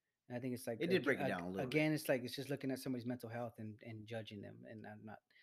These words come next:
Speaker 1: I mean, I'm kinda s-, lightweight judging 'cause we're asking about it, but I'm not
Speaker 2: Right, right, right.
Speaker 1: but I'm not gonna watch somebody's take on it, 'cause that's what it is. 'Cause
Speaker 2: Yeah.
Speaker 1: that's what we're getting when you watch documentaries, somebody else's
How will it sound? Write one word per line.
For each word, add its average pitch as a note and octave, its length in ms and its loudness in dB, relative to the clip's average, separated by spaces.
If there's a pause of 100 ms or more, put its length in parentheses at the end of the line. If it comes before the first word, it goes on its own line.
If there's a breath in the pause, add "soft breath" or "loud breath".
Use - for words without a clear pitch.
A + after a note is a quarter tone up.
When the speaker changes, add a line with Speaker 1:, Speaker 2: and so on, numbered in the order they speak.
(420 soft breath)
Speaker 1:
I A#2+ 80 2
mean, G#2+ 220 -2 (140)
I'm B2 140 -2
kinda B2+ 320 4
s-, - 380 -8
lightweight A2+ 360 -2
judging G#2 320 -2
'cause G#2 160 -16
we're G#2 80 -8
asking G#2+ 340 -6
about F#2+ 180 -12
it, - 120 -18
but - 200 -10
I'm A2 100 -8
not A2 160 -6
Speaker 2:
Right, A2 380 8
right, F2 160 -2
right. - 100 -12
Speaker 1:
but A#2 100 0
I'm B2 120 2
not A#2 140 2
gonna G#2 160 -6
watch G#2 360 -6
somebody's G#2 360 -8
take - 300 -10
on G2 120 -10
it, - 160 -20
'cause A2 100 -12
that's - 160 -14
what G2+ 100 -12
it G2+ 80 -16
is. - 240 -14
'Cause - 100 -20
Speaker 2:
Yeah. - 40 -2
Speaker 1:
that's B2+ 220 2
what C3+ 100 0
we're G#2+ 100 -4
getting A#2 320 -4
when G#2+ 120 -6
you G#2+ 60 -10
watch G#2+ 200 -10
documentaries, G#2+ 600 -8
somebody A2 340 -6
else's A#2 480 -4